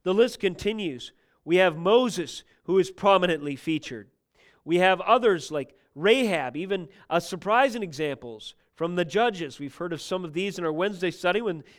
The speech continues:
Stanley has revealed to us how Gideon, Barak, Samson, Jephthah, David, and Samuel, all featured in that book, also are featured in Hebrews eleven thirty-two, thirty-three and following. We,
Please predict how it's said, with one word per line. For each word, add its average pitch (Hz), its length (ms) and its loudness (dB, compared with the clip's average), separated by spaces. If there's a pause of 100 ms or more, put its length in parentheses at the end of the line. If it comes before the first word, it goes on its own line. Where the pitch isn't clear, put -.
Stanley 196 420 0
has 156 160 -4
revealed 160 440 -2
to 160 120 -8
us 196 200 -6
how 170 120 0
Gideon, 165 480 2
Barak, 175 380 -2
Samson, 208 500 -4
Jephthah, 165 460 -6
David, 180 440 -2 (240)
and 156 160 -6
Samuel, 214 680 -4 (260)
all 185 240 2
featured 190 420 -6
in 160 120 -4
that 190 260 -2
book, 165 300 -4 (260)
also 180 420 0
are 156 120 -2
featured 156 480 -6
in 147 80 -14
Hebrews 165 480 -8
eleven 147 420 -4 (260)
thirty-two, 175 880 -4
thirty-three 156 600 -2
and 156 160 -4
following. 185 480 0
We, 151 160 -10